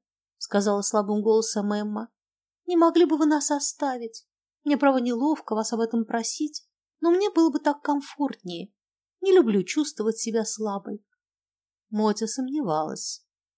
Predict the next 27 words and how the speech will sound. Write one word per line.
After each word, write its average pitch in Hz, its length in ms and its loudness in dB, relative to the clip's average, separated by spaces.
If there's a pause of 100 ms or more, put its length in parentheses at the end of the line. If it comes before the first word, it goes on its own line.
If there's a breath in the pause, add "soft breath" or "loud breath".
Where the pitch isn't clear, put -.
(180)
Эмма 208 340 2
была 190 280 0
любезна, 185 800 -4 (280)
и 226 100 -4
ей 226 260 2
трудно 214 340 0
было 170 220 -2
отказать. - 640 -8 (600)
Но 359 280 0
профукать 220 720 -4
свой 165 240 -4
шанс 185 540 -4
на 349 140 -2
избавление 214 600 0
от 165 120 -6
боли 156 360 0 (300)
она 359 240 0
тоже 143 320 -6
не 143 80 -8
хотела. - 580 -12 (520)
Как 415 220 -2
всегда, 269 360 -2
помогла 220 440 -4
смекалка, 185 600 -6
выработанная 196 720 -2
на 196 140 -2
районе. 170 500 -2